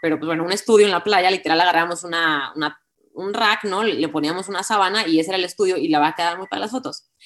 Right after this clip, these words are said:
Obviamente era una, con una cámara profesional, con buena luz, etcétera, etcétera.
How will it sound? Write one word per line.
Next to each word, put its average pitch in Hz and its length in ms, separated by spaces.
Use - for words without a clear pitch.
Obviamente 208 320
era 185 60
una, 190 140
con 156 100
una 165 140
cámara 175 220
profesional, 220 760
con 160 180
buena 165 240
luz, 214 320
etcétera, 165 380
etcétera. 240 440